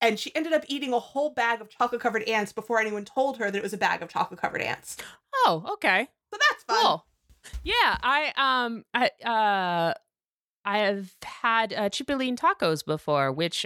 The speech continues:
Speaker 2: are, uh, dry roasted salted crickets.
Speaker 1: Yeah, I've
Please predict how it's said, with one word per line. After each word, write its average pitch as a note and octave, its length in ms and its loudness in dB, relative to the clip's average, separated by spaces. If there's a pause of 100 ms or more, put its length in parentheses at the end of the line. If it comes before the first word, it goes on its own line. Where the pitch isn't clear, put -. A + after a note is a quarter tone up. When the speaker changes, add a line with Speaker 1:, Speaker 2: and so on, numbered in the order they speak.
(100)
Speaker 2:
are, D#3 600 2
uh, D#3 200 2
dry F3 280 -2
roasted F3+ 540 -2
salted F3+ 340 -2
crickets. - 520 -6 (100)
Speaker 1:
Yeah, E4 300 0
I've - 60 -14